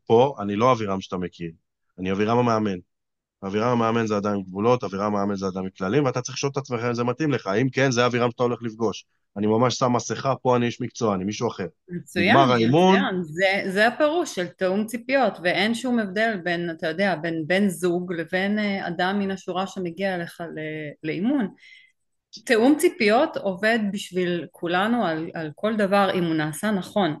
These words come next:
Speaker 2: ואין
Speaker 1: כן.
Speaker 2: סיבה שלא לעשות אותו, זה לא משהו עסקי בלבד, זה, זה, זה משהו שלפעמים הכרחי, גם ברמת התקשורת ה-, היומיומית,
Speaker 1: מי, יש משהו
Speaker 2: הבין-אישית הרגילה.
Speaker 1: מפחיד,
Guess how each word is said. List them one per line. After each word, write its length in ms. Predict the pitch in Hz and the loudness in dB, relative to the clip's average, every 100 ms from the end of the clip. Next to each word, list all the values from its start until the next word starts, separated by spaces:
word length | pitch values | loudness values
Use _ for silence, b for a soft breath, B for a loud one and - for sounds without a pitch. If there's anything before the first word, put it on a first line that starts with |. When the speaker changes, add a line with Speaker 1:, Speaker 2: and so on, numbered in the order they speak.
| B B B B 151 | B B B B -6
Speaker 2:
ואין 320 | 160 196 247 | -2 2 2
Speaker 1:
כן. 60 | |
Speaker 2:
סיבה 300 | 269 220 240 233 | 2 2 4 2
שלא 320 | - 214 262 | 0 2 2
לעשות 340 | 285 - 175 | 2 0 -4
אותו, 200 | 170 165 | -4 -10
זה 160 | 160 170 | -4 0
לא 280 | 180 220 240 | 4 4 6
משהו 560 | 233 226 - 240 214 196 B B - | 6 4 -2 -2 -2 -4 B B -6
עסקי 520 | 202 - - - 254 | -4 -4 -6 -2 0
בלבד, 520 | 196 202 185 233 269 208 | 2 2 2 4 4 2
זה, 200 | 170 170 160 | 0 -2 -4
זה, 380 | 165 170 165 160 160 | -4 -2 -2 -4 -6
זה 80 | 160 | -4
משהו 300 | 170 214 240 | -2 -2 -4
שלפעמים 720 | 226 208 180 165 - 156 175 | -4 -2 0 -2 -4 0 0
הכרחי, 420 | 180 - 165 269 254 | 0 -4 -6 -2 0
גם 160 | 202 220 | 0 0
ברמת 340 | 214 220 220 226 | 2 2 0 0
התקשורת 760 | 220 214 214 - 233 233 233 | 0 -2 -6 -2 0 0 0
ה-, 360 | 214 202 196 180 | 0 0 -2 -4
היומיומית, 500 | 180 220 214 208 214 | -4 -2 -2 0 2
Speaker 1:
מי, 80 | |
יש 280 | 226 - 165 | 2 2 2
משהו 300 | 214 - 170 | 2 2 0
Speaker 2:
הבין-אישית 140 | 160 196 | 0 0
הרגילה. 340 | 180 190 247 | 0 0 0
Speaker 1:
מפחיד, 180 | 247 | 0